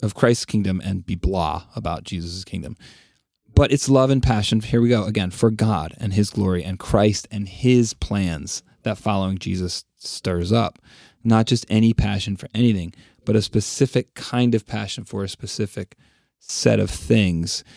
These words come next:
And again, we see that social media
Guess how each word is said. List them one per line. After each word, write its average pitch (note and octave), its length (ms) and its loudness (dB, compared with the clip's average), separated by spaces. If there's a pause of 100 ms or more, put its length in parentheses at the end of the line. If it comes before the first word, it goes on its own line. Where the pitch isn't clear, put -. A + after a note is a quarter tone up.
(300)
And G#2+ 140 2
again, A2 840 2 (320)
we A2 120 0
see B2+ 760 4
that F#2 180 -4
social G#2+ 360 2
media G#2 540 0